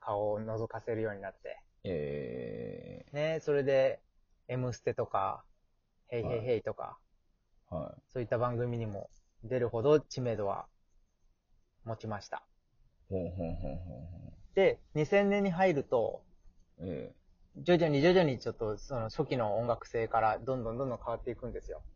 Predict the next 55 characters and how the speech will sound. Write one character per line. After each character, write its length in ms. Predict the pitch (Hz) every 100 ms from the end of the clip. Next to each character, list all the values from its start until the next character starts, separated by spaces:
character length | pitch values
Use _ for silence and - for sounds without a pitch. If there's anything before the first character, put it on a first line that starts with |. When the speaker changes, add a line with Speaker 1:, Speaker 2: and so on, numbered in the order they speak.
| - - - - -
Speaker 2:
ほ 220 | - 98
ん 20 |
ほ 200 | 92 92
ん 60 | 87
ほ 80 | 85
ん。 120 | 62 - - - - -
Speaker 1:
で、 420 | 165 170 170 143 - - -
二 100 | 143
千 240 | 180 151
五 100 | 120
年 140 | 113 104
に 80 | 107
解 220 | 147 139
散 160 | 143
し 40 | 120
て 80 | 135
し 140 | 131
ま 100 | 123
い 60 | 117
ま 100 | 110
し 60 |
た。 160 | - - _ _ _ _ _ _ _
Speaker 2:
あ、 160 | 117 113 - _ -
解 260 | - -
散 300 | 262 302 311
し 80 | 269
て 120 | 311
る 140 | 302 277
ん 80 |
で 100 | 67
す 120 | - 82
ね。 240 | 104 196 _ _ _ _ _
え 240 | 175 82 -
え。 20 |
Speaker 1:
解 220 | - 208
散 240 | 202 214 202
し 60 |
た 140 | - 208
ん 100 | 170
で 80 | 139
す 160 | - -
け 200 | 135 120
ど、 400 | - 202 131 - _ _ _ _ _
Speaker 2:
え 440 | 92 85 - - 69
え。 40 |
Speaker 1:
け 120 | 170
ど、 340 | 160 233 294 - _ _ _ _ _ _
二 100 | 151
千 220 | 151 190 135
十 120 | 135
一 160 | 127
年 160 | 135 113
の 140 | 110
あ 40 | 101
の、 300 | 101 98